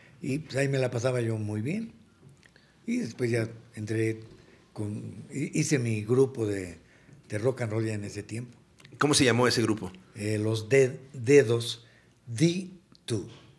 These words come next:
Speaker 1: Los
Speaker 2: Los
Speaker 1: Dedos.
Speaker 2: D dos. Una D y un dos.
Speaker 1: Una
Speaker 2: Los
Speaker 1: D y
Speaker 2: Dedos. <laughs> ¿Y qué tocaban?
Speaker 1: Tocábamos, pues,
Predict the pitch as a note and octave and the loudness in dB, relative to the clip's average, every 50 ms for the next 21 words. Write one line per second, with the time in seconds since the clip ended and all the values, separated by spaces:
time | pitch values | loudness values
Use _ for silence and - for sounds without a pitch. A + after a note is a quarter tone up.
0 | _ - G#2+ G#2 F#2+ F#2 A#2+ A#2+ B2 A2+ A2 - C#3 C#3+ E3+ F#3+ - - - G#2+ | _ -16 -12 -10 -4 2 4 6 6 6 6 6 8 8 8 6 2 -2 -8 0
1 | F#2+ B2 A#2+ - - - - - - - - - - - A2 A#2 A#2 C3 C3+ A#2+ | 6 6 6 6 6 2 -2 -4 -6 -12 -14 -14 -12 -6 -4 0 4 4 6 8
2 | B2 C#3+ E3+ F3 - C3 A#2 A#2 A#2+ A#2+ A2+ G2+ G2 F#2+ G2+ - G2+ F#2 E2 A2 | 10 10 10 8 8 4 4 4 4 4 4 2 2 2 0 -4 -8 -4 0 2
3 | A2 A2+ G#2+ A2+ A2 - - A2 G#2 G#2 - - - - - - - - - - | 2 2 4 4 4 4 4 2 0 -2 -4 -10 -14 -18 -18 -18 -16 -12 -6 -2
4 | - - - - - - - - - - - - - - - - - - A#2 A2 | -2 0 0 0 0 0 -2 -2 -6 -12 -12 -14 -16 -20 -18 -16 -12 2 8 8
5 | C#3+ C#3+ - - B2+ A#2 G#2+ G2 A2 - - - - - A#2 A2 C#3 C#3+ D3 D3+ | 8 8 8 6 4 4 2 0 -6 -10 -18 -16 -10 -8 -6 -4 -2 -2 0 0
6 | D#3 E3+ G3+ G3 C#4+ C4 A#3+ G3+ | 0 0 0 0 0 -2 -2 -2